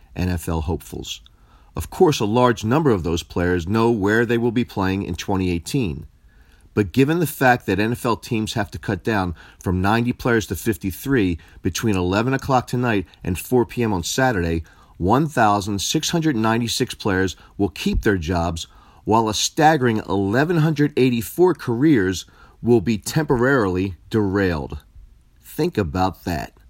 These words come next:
A player spends a significant portion of his life working in the gym, studying film, focusing on nutrition, and honing his craft in pursuit of a dream. He's an athlete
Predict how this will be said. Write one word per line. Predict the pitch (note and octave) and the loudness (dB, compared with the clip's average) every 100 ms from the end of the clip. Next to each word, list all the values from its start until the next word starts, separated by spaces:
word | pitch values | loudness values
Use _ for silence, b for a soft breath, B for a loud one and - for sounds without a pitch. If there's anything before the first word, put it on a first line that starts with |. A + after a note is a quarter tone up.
| b b b b b - | b b b b b -8
A | G2+ | -8
player | - E3+ G3 | 0 2 2
spends | - D#3 C#3 | 2 0 0
a | A#2 | 0
significant | - G#2+ C#3 D#3 F3 D#3 | -2 0 -2 -2 -4 -4
portion | - C#3+ C#3 | -2 0 0
of | C3 | -2
his | C#3 G#2 | 0 0
life | F#2 F#2 - B B B - | 0 0 -4 B B B -2
working | G2 C3+ D#3 D3+ | 2 2 2 2
in | D3+ | 2
the | |
gym, | C3 F#2+ G2+ G2 F#2+ - | 0 0 0 0 -4 -6
studying | - - A#2+ B2+ C#3 C#3 | -4 0 2 4 2 2
film, | - G#2 F#2+ G2 F#2 b | 0 0 0 0 -4 b
focusing | - - C#3 C#3+ D3+ D#3 C#3+ | -10 0 0 0 -2 0 0
on | C3+ | 0
nutrition, | A#2 - B2 - F#2 F2 b b | -2 -2 -2 0 -4 -4 b b
and | F#2 F2 | -6 -2
honing | A#2+ C3 | 0 2
his | B2 G#2+ | 0 -2
craft | - - B2 F2+ - b - | -6 0 2 2 -2 b -6
in | G2 | -6
pursuit | - G#2+ - - C#3+ F#2 - b - | -4 -4 -4 -2 0 0 -4 b -8
of | F2 | -4
a | F2 | -4
dream. | D2+ G2 G#2+ E2+ C2+ - _ _ _ _ - _ - | -2 -2 -2 -2 -6 -14 _ _ _ _ -20 _ -4
He's | A2+ G2 | -2 0
an | A2+ | 2
athlete | C#3 C#3+ F#2 E2+ | 2 0 -2 -4